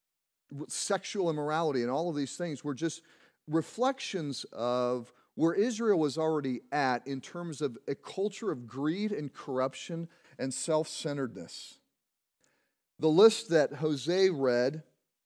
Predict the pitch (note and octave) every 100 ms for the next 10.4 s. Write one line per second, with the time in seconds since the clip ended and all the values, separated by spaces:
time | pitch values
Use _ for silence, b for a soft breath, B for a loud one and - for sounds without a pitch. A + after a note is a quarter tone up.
0 | _ _ _ _ _ _ _ _ _ _
1 | _ _ _ b b b b _ _ _
2 | D#3 D3+ C#3 - - _ - D#3 E3+ G3+
3 | F#3+ - C#3 C3 F#3+ F#3 - G2+ A2 -
4 | _ _ C#3 C3+ F3 F#3+ - D#3 D#3+ D#3+
5 | D3+ - - D#3+ D#3 C#3+ - D3+ D#3 A2+
6 | F#2+ G#2 - _ _ _ _ _ _ _
7 | _ _ A2+ - D#3 - D#3+ D3+ D3+ D3+
8 | E3+ B2 E2+ b b _ C3 D3+ D#3 -
9 | F3+ F3+ - - - _ _ _ _ A#2
10 | A#2+ C3 B2